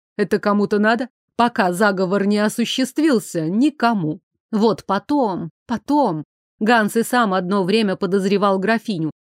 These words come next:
Потом передумал. Просто каких-то вещей дочь купца не могла знать по своему положению, происхождению, воспитанию.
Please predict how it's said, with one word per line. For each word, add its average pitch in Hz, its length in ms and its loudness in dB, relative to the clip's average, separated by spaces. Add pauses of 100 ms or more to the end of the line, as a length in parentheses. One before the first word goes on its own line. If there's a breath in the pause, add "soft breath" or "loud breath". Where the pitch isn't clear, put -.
(160)
Потом 220 400 0
передумал. 170 600 0
Просто 214 580 0 (120)
каких-то 233 460 0
вещей 240 440 0
дочь 185 300 0
купца 247 420 -2
не 220 140 4
могла 247 400 2
знать 208 360 0
по 202 100 -4
своему 220 360 2
положению, 214 760 0
происхождению, 185 1000 0
воспитанию. 190 840 -2